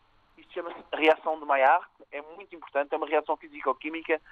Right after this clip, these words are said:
que acontece entre uma enzima, um carboidrato, um hidrato de carbono reduzido e uma proteína a temperaturas acima de cento e quarenta e cinco graus. Isto vai fazer aquilo que nós na cozinha chamamos de selar a nossa carne, se bem que na verdade não é isso que estamos a fazer, estamos a cozinhá-la de forma a que não chegue a temperatura ao coração,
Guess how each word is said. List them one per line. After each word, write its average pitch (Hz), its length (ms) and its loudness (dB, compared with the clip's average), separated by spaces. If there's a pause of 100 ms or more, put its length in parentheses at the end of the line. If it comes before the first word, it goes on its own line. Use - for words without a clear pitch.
(200)
que - 80 0
acontece 147 400 0
entre 135 160 -8
uma 131 120 -6
enzima, 151 500 -6
um 170 120 -8
carboidrato, 135 720 2
um 127 60 -8
hidrato 135 200 -14
de - 40 -20
carbono 127 340 -6
reduzido 151 300 -16
e 151 40 -18
uma 147 120 -12
proteína 151 480 -4 (300)
a 127 60 -8
temperaturas 156 440 -2
acima 160 240 -4
de 147 60 -4
cento 156 120 -2
e 147 40 -8
quarenta 151 220 0
e 131 40 -10
cinco 139 180 -18
graus. 107 280 0
Isto 127 120 -20
vai 156 120 2
fazer 165 180 -8
aquilo 160 220 -10
que - 80 -12
nós 151 120 2
na 151 80 -8
cozinha 156 240 -10
chamamos 156 320 -2
de - 640 -18
selar 165 240 6
a 151 60 -2
nossa 151 260 -8
carne, 180 300 0
se 151 60 -20
bem 156 180 -6
que - 100 -20
na 156 80 -4
verdade 151 300 0
não 139 160 -4
é 151 40 -6
isso 147 100 -14
que - 80 -20
estamos 131 200 -12
a 135 60 -12
fazer, 165 360 -6 (400)
estamos 160 280 -10
a 156 60 -6
cozinhá-la 165 580 2
de - 160 -20
forma 160 240 0
a - 20 -12
que - 100 -20
não 165 120 -6
chegue 147 240 -8
a 143 220 -8
temperatura 147 460 -2
ao 143 60 2
coração, 135 500 -2